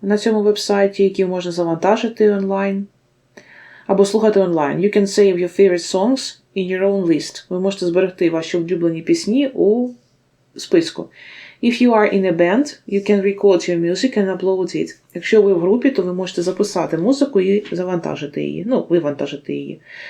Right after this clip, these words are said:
На вебсайт мається на увазі. The website is large, but the menu is easy to use.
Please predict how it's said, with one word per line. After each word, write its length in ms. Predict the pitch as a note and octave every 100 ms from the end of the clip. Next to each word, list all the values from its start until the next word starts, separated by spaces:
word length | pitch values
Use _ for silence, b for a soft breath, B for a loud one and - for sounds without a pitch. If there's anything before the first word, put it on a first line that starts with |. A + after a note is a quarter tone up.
| B E3+
На 140 | E3+
вебсайт 440 | F3 E3 D3+ C#3+
мається 260 | D#3+ D3+ D#3
на 100 | D3+
увазі. 340 | D3+ D3+ E3 - B B B B B
The 80 | G#3
website 460 | C4 C4 A3 F#3+ F3
is 80 |
large, 560 | E3 F#3+ E3 C4 - -
but 180 | F3+ E3+
the 100 | F3
menu 360 | F#3+ B3 B3+
is 160 | G3 -
easy 380 | F#3 F#3 F#3+ F#3
to 200 | D#3+ C#3+
use. 260 | C#3 -